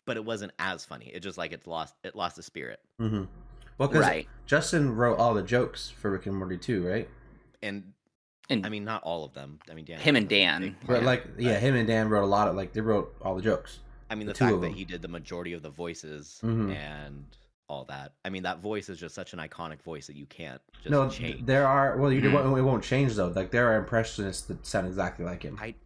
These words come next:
Speaker 1: I don't want an impression. You're not gonna
Speaker 2: You
Speaker 1: find
Speaker 2: wouldn't
Speaker 3: So
Speaker 2: know, is
Speaker 1: that
Speaker 2: what I'm
Speaker 1: does
Speaker 2: saying.
Speaker 1: the
Speaker 2: You
Speaker 3: No,
Speaker 2: wouldn't know there's
Speaker 3: yes,
Speaker 2: a difference.
Speaker 3: dude, you need to listen to Sean Kelly.
Speaker 2: You would not know there's a difference at all.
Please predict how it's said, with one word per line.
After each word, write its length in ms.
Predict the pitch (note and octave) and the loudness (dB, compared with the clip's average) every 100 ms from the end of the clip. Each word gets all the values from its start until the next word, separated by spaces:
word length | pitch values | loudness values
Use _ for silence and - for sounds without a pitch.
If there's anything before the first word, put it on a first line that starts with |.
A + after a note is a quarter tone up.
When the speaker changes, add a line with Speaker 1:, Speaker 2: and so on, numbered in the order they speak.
| _ _ | _ _
Speaker 1:
I 120 | - | -18
don't 260 | F#2+ G#2+ G2+ | -14 -12 -12
want 140 | F#2+ | -12
an 100 | F2 | -14
impression. 460 | E2+ - G#2+ G2 - | -16 -12 -12 -12 -12
You're 180 | A2 G#2+ | -10 -8
not 160 | A#2+ | -8
gonna 120 | C3 B2+ | -8 -6
Speaker 2:
You 40 | |
Speaker 1:
find 160 | - C#3 | 2 4
Speaker 2:
wouldn't 180 | D3+ D#3 | 6 10
Speaker 3:
So 80 | C#3+ | 12
Speaker 2:
know, 260 | C3+ B2 G2 | 10 8 2
is 100 | G#2 | 0
Speaker 1:
that 60 | |
Speaker 2:
what 40 | G#2+ | 0
I'm 60 | G2 | 0
Speaker 1:
does 80 | |
Speaker 2:
saying. 120 | F2 - | 2 8
Speaker 1:
the 80 | |
Speaker 2:
You 0 | C3+ | 8
Speaker 3:
No, 40 | |
Speaker 2:
wouldn't 160 | C#3+ A#2 | 8 6
know 140 | C3 | 6
there's 100 | A#2+ | 8
Speaker 3:
yes, 220 | C#3 C3 A2 | 10 10 8
Speaker 2:
a 40 | |
difference. 260 | F2+ - A2+ - | 0 -4 -10 4
Speaker 3:
dude, 340 | C3 A#2+ G2+ - | 8 8 6 -2
you 180 | A2 | 2
need 140 | A#2 B2 | 4 6
to 80 | A2+ | 4
listen 300 | A2 - G#2 | 4 2 -2
to 60 | |
Sean 240 | G2+ G#2 G2 | 0 0 0
Kelly. 340 | F#2 F2+ - - | -2 -4 -4 0
Speaker 2:
You 80 | B2+ | 2
would 100 | C3 | 4
not 140 | A#2 | 4
know 80 | B2+ | 4
there's 120 | A2 | 2
a 40 | |
difference 320 | G#2 G2+ F2 F#2 | 2 0 -2 0
at 60 | |
all. 180 | F#2+ F2+ | 0 0